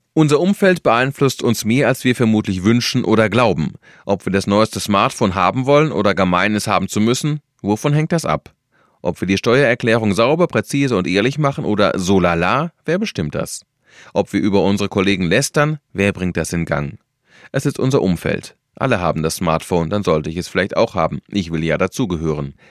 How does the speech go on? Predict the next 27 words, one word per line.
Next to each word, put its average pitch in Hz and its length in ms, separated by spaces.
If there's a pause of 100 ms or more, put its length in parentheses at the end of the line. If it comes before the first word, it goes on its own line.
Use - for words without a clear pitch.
Mit 87 160
der 82 120
Steuererklärung 101 840
muss 95 220
man 87 120
es 90 140
nicht 90 160
so 87 140
genau 101 340
nehmen, 87 300
dann 87 120
kommt 82 220
auch 82 120
mehr 87 120
dabei 82 240
heraus. 87 540 (320)
Das - 100
hat 113 140
bei 80 80
den 80 100
anderen 90 320
auch 95 180
funktioniert 87 640
und 98 200
niemand 82 240
ist - 120
aufgeflogen. - 720